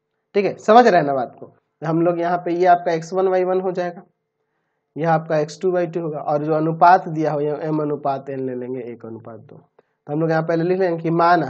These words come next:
बिंदुओं, बिंदुओं P जिसका निर्देशांक है माइनस दो कमा पाँच और Q जिसका निर्देशांक है छः कमा चार को मिलाने वाली,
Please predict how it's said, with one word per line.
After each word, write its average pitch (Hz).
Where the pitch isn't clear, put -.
बिंदुओं, 170
बिंदुओं 170
P 165
जिसका 160
निर्देशांक 170
है 185
माइनस 170
दो 170
कमा 175
पाँच 160
और 147
Q 175
जिसका 160
निर्देशांक 160
है 160
छः 165
कमा 143
चार 127
को 175
मिलाने 170
वाली, 139